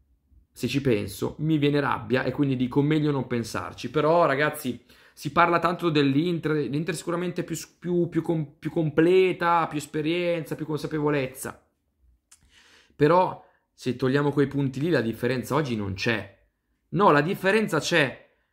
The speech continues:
perché loro non hanno mai avuto la moria di infortuni, le sfortune anche che abbiamo avuto vo-, noi. Bravi loro, ma anche un po' più fortunati rispetto a noi.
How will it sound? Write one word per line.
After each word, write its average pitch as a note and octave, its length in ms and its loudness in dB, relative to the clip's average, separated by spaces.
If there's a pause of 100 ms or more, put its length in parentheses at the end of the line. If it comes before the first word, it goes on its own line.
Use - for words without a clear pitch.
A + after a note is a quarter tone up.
(160)
perché F3+ 400 0
loro F3 600 6
non C3+ 140 -4
hanno D3 180 -4
mai D#3+ 160 -2
avuto F#3+ 400 0
la D3+ 80 0
moria C#3 180 2
di C3+ 80 2
infortuni, C#3 800 2
le C3+ 100 2
sfortune C3+ 640 0
anche C3+ 320 0
che B2+ 60 2
abbiamo C3 180 0
avuto C3 240 0
vo-, B2 240 0
noi. B2 260 0
Bravi B2+ 320 0
loro, C#3+ 320 4
ma C3+ 80 0
anche C3 160 -4
un A#2+ 60 -4
po' B2 100 -6
più B2+ 100 -8
fortunati B2 400 -4
rispetto A#2+ 380 -6
a A#2+ 40 0
noi. G2+ 300 -4